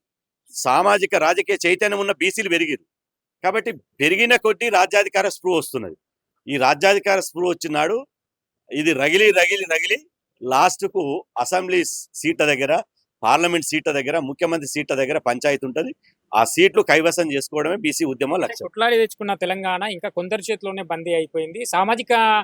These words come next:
Speaker 2: న్యాయం
Speaker 1: తెలంగాణ,
Speaker 2: జ-, జరిగింది అనుకోవచ్చా తెలంగాణ?
Speaker 1: తెలంగాణ కేవలం భౌగోళిక తెలంగాణ మాత్రమే వచ్చింది. కోదాడ దగ్గర అద్దులు గీసుకునే తెలంగాణ వచ్చింది తప్ప, ఇవాళ అందరికీ, అన్ని వర్గాలకు ప్రజాస్వామికంగా అందరికీ అవకాశం వచ్చేటువంటి సామాజిక తెలంగాణ రాలేదు.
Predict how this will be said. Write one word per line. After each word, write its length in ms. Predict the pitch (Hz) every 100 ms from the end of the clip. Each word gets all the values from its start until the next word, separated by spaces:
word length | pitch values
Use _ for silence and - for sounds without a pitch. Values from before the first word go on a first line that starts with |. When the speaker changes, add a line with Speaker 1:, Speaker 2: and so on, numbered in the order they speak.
| - _ -
Speaker 2:
న్యాయం 160 | 180
Speaker 1:
తెలంగాణ, 260 | 196 196 180
Speaker 2:
జ-, 240 | 160 170
జరిగింది 300 | 131 170 180
అనుకోవచ్చా 380 | 180 170 202 226
తెలంగాణ? 340 | 240 190 180 170
Speaker 1:
తెలంగాణ 460 | 156 175 170 160
కేవలం 500 | 165 139 143 156 165
భౌగోళిక 500 | 127 135 160 175 170
తెలంగాణ 420 | 156 143 147 143
మాత్రమే 360 | 131 120 - 156
వచ్చింది. 380 | 131 123 101 85 _ _ _ _ _ -
కోదాడ 440 | 131 170 175 175
దగ్గర 360 | 151 151 151 170
అద్దులు 480 | 190 147 123 175 170
గీసుకునే 300 | 170 - 165
తెలంగాణ 440 | 139 139 151 143 135
వచ్చింది 320 | - 127 117
తప్ప, 320 | 110 165 226 - _ _ _ -
ఇవాళ 220 | 139 151
అందరికీ, 640 | 127 127 170 196 185 190
అన్ని 180 | 165 156
వర్గాలకు 640 | 170 170 147 147 143 - 175
ప్రజాస్వామికంగా 1080 | 127 127 160 160 151 143 139 135 127 160 190 _ _ _ _
అందరికీ 400 | 113 165 196 202
అవకాశం 460 | 170 175 175 165 165
వచ్చేటువంటి 580 | 147 - 139 131 143 175
సామాజిక 460 | 139 143 165 143
తెలంగాణ 400 | 151 127 131 143
రాలేదు. 320 | 117 107 98